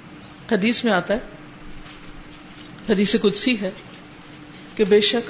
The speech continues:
اللہ تعالیٰ نے نیکیاں اور برائیاں لکھی، پھر ان کو بیان فرمایا، پس جس نے کسی نیکی کا ارادہ کیا لیکن اس پر عمل نہ کر سکا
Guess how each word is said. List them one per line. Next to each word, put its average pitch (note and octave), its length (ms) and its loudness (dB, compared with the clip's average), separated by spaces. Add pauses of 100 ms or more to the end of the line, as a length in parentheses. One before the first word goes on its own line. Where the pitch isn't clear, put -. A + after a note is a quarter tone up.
اللہ F#3 260 6
تعالیٰ F#3 320 6
نے G3+ 160 2
نیکیاں F#3+ 420 4
اور G3+ 80 6
برائیاں F3 480 4
لکھی، F3 380 4 (800)
پھر D4+ 160 8
ان C4 160 6 (140)
کو A#3 140 4 (120)
بیان F#3 400 6
فرمایا، D#3 420 2 (840)
پس C#4 220 6
جس C#4 240 6
نے D#4+ 120 4
کسی D4 300 4
نیکی A3+ 340 4
کا B3+ 140 4
ارادہ F3+ 460 4 (100)
کیا E3+ 200 2 (880)
لیکن G3+ 320 6
اس G3 180 2
پر G3+ 140 4
عمل F3+ 240 6
نہ F3+ 120 6 (100)
کر E3+ 120 2
سکا D#3+ 340 -4